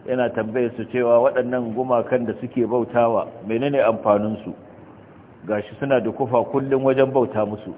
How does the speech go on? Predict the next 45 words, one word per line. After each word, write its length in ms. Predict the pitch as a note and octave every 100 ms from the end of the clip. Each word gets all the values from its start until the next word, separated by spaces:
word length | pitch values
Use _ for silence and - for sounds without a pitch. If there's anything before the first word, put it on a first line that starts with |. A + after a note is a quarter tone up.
| -
suna 240 | C3+ C3+
da 80 | A#2+
wani 160 | B2 C3+
amfani, 580 | B2 A2+ A#2+ A2 C#3 A#2+ - - - - - - - -
suna 280 | B2+ C#3 B2
jin 300 | A2+ C#3+ A#2+
su 100 | A#2
lokacin 420 | C3 B2+ B2 C3+
da 80 | C3
suke 260 | - C3+ A#2
kiran 320 | C3+ C3 -
su, 80 | -
ko 180 | C3+
kuma 440 | B2+ C#3 C#3 C3+ C3
suna 280 | C#3 C3 C3+ - -
amfanar 560 | C3+ C#3 - C#3+ C#3+ C3+
da 100 | C#3
su 140 | B2+
ko 160 | B2 C3
suna 240 | B2+ C3
cutar 360 | - A2+ A2+ A2
da 80 | G#2+
su. 200 | - G2 - - - - -
Akwai 280 | - - A#2+
wani 140 | C3+ C3+
abu 160 | B2+
da 80 | B2
suka 240 | - C3+
gani 280 | A2+ C3 C3+
tare 300 | C3 B2 B2
da 200 | B2+ A2+
su 140 | E3 C3+
yasa 220 | B2+ B2
suke 240 | - B2+
bauta 320 | B2 A#2+ B2+
musu? 360 | C3+ E3+ - B2 - - - - - - - - -
Sai 140 | G#2+ A#2+
zanto 360 | C3 B2 B2+
ba 180 | B2+ B2 B2
su 60 |
da 100 | A#2+
wata 260 | B2 B2 C3
ansa 460 | C#3+ D3 - C3+ C3
face 360 | A2 G2+ B2+
su 80 | A#2+